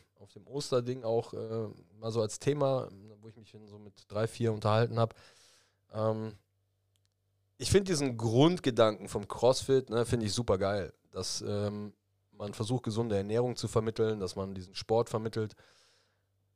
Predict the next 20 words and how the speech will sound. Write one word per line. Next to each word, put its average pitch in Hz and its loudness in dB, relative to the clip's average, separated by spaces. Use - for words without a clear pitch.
Für - -4
mich 196 4
persönlich, 160 6
und 123 -14
das 117 -4
war 120 4
mir 127 -2
immer 185 0
schon 113 -2
wichtig, - -6
ähm, 117 -2
seitdem 117 0
wir 135 2
die 117 -2
Box 113 2
haben, 147 2
ist - -6
es - -6
halt 131 2
so, 135 2